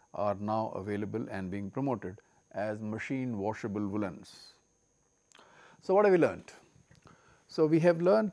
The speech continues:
that, uh, felting in most cases is a nuisance, right? Responsible,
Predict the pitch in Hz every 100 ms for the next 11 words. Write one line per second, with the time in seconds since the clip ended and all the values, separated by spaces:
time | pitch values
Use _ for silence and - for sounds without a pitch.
0 | - 165 160 - 156 147 131 143 143 156
1 | 160 165 - - 123 117 135 135 - 139
2 | 131 139 139 117 104 107 - 202 254 -
3 | - _ _ _ _ _ _ - 156 202
4 | _ _ _ _ _ _ _ _ _ _
5 | _ _ _ _ _ _ 113 - 139 139
6 | 139 143 160